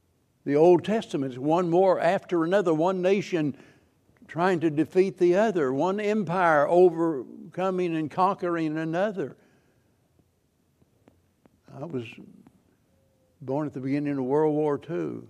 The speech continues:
nineteen forty-one. I don't know but what I won't maybe live long enough that, uh, see World War Three. We're on the doorstep.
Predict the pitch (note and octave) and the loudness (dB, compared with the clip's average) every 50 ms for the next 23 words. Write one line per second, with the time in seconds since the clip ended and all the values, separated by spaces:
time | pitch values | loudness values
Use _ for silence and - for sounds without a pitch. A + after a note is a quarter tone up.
0 | _ _ B2 C#3 C3+ B2 - D3 C#3+ A#2+ A2+ - F#3 G3 D#3+ D3+ C#3 B2+ C3+ D3+ | _ _ -18 -16 -16 -14 -12 -12 -12 -12 -12 -12 -12 -10 -8 -6 -6 -6 -6 -6
1 | D3+ D#3 C#3+ B2 A2+ A#2+ _ _ _ _ _ _ _ _ _ _ _ _ _ _ | -6 -8 -10 -14 -16 -20 _ _ _ _ _ _ _ _ _ _ _ _ _ _
2 | _ _ _ _ _ _ _ _ _ _ _ _ _ _ _ _ D#3+ D3 C#3+ C#3+ | _ _ _ _ _ _ _ _ _ _ _ _ _ _ _ _ -20 -20 -20 -20
3 | _ _ _ _ _ _ _ _ _ _ _ _ _ _ _ _ _ _ _ _ | _ _ _ _ _ _ _ _ _ _ _ _ _ _ _ _ _ _ _ _
4 | C#4+ C4+ C4 _ _ _ _ _ _ _ _ _ _ _ B4 _ _ _ _ _ | _ _ _ _ _ _ _ _ _ _ _ _ _ _ _ _ _ _ _ _
5 | _ _ _ _ _ _ _ _ _ _ _ - - B2 C#3 F3 F3+ D#3 C3+ C3 | _ _ _ _ _ _ _ _ _ _ _ -8 -6 -4 -2 -2 -4 -4 -4 -4
6 | C#3+ C3+ B2 B2+ B2+ A#2 C#3 C#3 C#3 C#3 C#3 C3+ C3+ C3 C3+ D3+ - C#3 C#3+ C#3 | -4 -4 -4 -6 -6 -4 -2 -2 -2 -2 -4 -4 -4 -6 -8 -10 -8 -8 -8 -8
7 | - - C3 C#3+ C#3+ C3 D3 C#3 C3+ C#3 D3 D3+ C#3+ B2 C#3 C#3+ D#3+ D#3 C#3 C#3 | -8 -8 -8 -6 -4 -4 -4 -2 -2 -2 -2 -2 -2 -2 -2 -2 -2 -2 -4 -4
8 | C#3 D3 D#3+ D#3 D#3 - - C#3+ C3 B2+ A#2 - D3 C#3+ C#3 C3+ C3 C3 C#3+ D#3 | -4 -4 -4 -6 -8 -8 -8 -6 -6 -6 -8 -8 -6 -6 -4 -4 -6 -8 -10 -14
9 | E3+ F3 F#3 F3+ F#3+ E3+ - _ _ _ _ _ _ _ _ _ _ _ _ - | -18 -20 -20 -20 -20 -20 -20 _ _ _ _ _ _ _ _ _ _ _ _ -20
10 | F3 D#3 - - D#3+ D3 D3 C#3+ D3+ D#3+ D#3 D3+ D3 D3 D3 D#3+ D#3 C#3 - D#3 | -20 -18 -10 -6 -4 -4 -2 -2 -2 0 0 0 0 0 0 -2 -2 -4 -4 -4
11 | E3 F3 F#3 F3+ D3 G#2 G2 - - _ _ _ _ _ _ _ _ _ _ _ | -4 -4 -4 -4 -6 -8 -12 -16 -20 _ _ _ _ _ _ _ _ _ _ _
12 | - _ _ _ _ _ _ _ - A#2+ C3+ C#3 C#3+ D#3 C#3+ C#3 C#3+ C3+ D3 D3+ | -20 _ _ _ _ _ _ _ -16 -10 -8 -4 -4 -4 -2 -2 -2 0 2 2
13 | E3 F3 D3+ - - - - A#2+ B2 - - | 2 0 -2 -6 -10 -12 -12 -10 -10 -12 -14